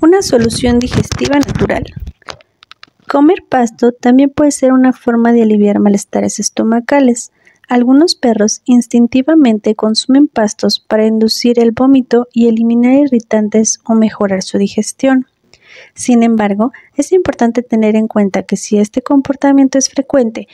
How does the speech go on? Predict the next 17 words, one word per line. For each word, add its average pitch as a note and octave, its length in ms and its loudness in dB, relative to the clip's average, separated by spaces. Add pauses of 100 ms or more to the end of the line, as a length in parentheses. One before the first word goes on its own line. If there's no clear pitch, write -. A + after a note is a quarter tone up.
(220)
o G3+ 120 -2
viene G3 240 0
acompañado C4+ 600 2
de C4+ 120 2
otros C4+ 280 -2
síntomas, C4+ 520 0 (160)
se - 220 -2
debe C#4 240 2
consultar A3 520 0
a A3+ 60 2
un A3 120 2
veterinario. G#3 720 -4 (1500)
Añorando B3+ 560 2
fibra B3 340 0
en B3+ 100 2
su G3+ 180 -2
dieta. - 440 -10